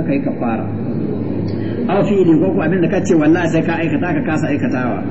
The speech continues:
Kun gane? Wa hikmatu fi tashilil umuri lakum, kuma Allah ya san hikimar wannan aiki, wannan kafara, domin ya saukar da al'amura gare ku. Fa fihi hallun li mushkilati tadiq liman waqa fi mithlihi. Cikin wannan akwai walwalewa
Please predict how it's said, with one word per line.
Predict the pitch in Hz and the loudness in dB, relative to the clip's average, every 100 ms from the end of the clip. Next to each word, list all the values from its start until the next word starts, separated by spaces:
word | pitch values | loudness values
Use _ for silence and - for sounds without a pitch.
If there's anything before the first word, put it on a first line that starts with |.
| - - - - - - - | -6 -6 -4 -4 -4 -4 0
Kun | 170 185 | 0 2
gane? | 196 165 165 - 110 104 127 | 2 2 2 0 -2 -2 0
Wa | 127 | 2
hikmatu | 208 226 196 196 175 | 2 4 2 4 4
fi | 190 233 | 4 2
tashilil | 175 165 226 226 180 | 0 0 2 4 4
umuri | 160 196 240 185 | 2 4 4 4
lakum, | - 156 143 | 4 2 0
kuma | 202 208 | 0 0
Allah | 202 180 | 0 0
ya | 190 | -2
san | 196 185 | 0 2
hikimar | 185 180 190 165 | 2 2 2 4
wannan | 170 170 156 | 4 2 2
aiki, | 151 156 135 | 2 0 2
wannan | 151 165 156 | 2 2 0
kafara, | 143 - 143 139 - - - - 123 | 0 -2 -2 0 -2 -4 -6 -2 0
domin | 147 170 | 4 2
ya | 175 165 | 2 0
saukar | 180 160 156 | 0 0 -2
da | 147 | -2
al'amura | 175 185 175 147 | -2 0 0 2
gare | 120 113 113 | 0 0 0
ku. | - - - - - - - - - | -2 -4 -4 -4 -4 -6 -6 -4 -2
Fa | 127 | -2
fihi | 143 180 170 147 | 2 4 4 4
hallun | 160 175 175 170 147 | 2 0 2 4 4
li | |
mushkilati | 143 170 - 156 165 165 - | 4 2 0 2 2 0 0
tadiq | 139 139 180 180 | 2 4 6 4
liman | - 147 147 175 175 | 4 4 4 2 2
waqa | 165 139 - - | 0 0 -2 0
fi | 165 | 4
mithlihi. | 147 143 135 110 98 - - - - | 4 4 2 0 -2 -4 -4 -6 -2
Cikin | 175 196 180 | 0 2 2
wannan | 196 190 180 165 | 2 2 2 2
akwai | 156 143 175 185 180 175 | 2 0 2 4 6 6
walwalewa | 175 190 196 180 160 165 160 127 | 6 6 4 6 6 4 4 2